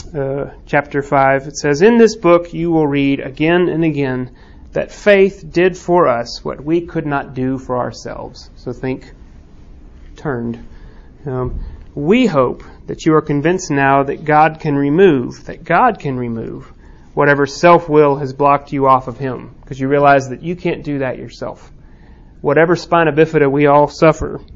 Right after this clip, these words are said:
this isn't something that I can do." Still, no heart surgeon has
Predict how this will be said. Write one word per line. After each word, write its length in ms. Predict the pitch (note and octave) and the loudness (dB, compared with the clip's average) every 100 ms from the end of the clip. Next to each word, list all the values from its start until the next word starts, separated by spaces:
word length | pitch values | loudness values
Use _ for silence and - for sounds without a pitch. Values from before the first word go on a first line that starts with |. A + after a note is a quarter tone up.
| - | 0
this 220 | E3+ - | 2 4
isn't 220 | F3+ F#3 | 4 4
something 400 | E3 E3 D#3+ C#3+ | 2 0 0 0
that 80 | C#3+ | 0
I 60 | C#3+ | 0
can 220 | C3+ B2+ | -2 -6
do." 340 | C3+ C3 - - - - - - - | -4 -6 -10 -20 -20 -20 -20 -20 -16
Still, 640 | - - G3 D3+ B2+ - | -12 0 4 4 2 -2
no 440 | C#3 C3 C#3+ F3 F3+ | -10 -6 0 4 4
heart 240 | D#3+ D3+ | 4 2
surgeon 340 | - C#3 C3 C3 | 0 -2 0 -4
has 140 | C3 | -4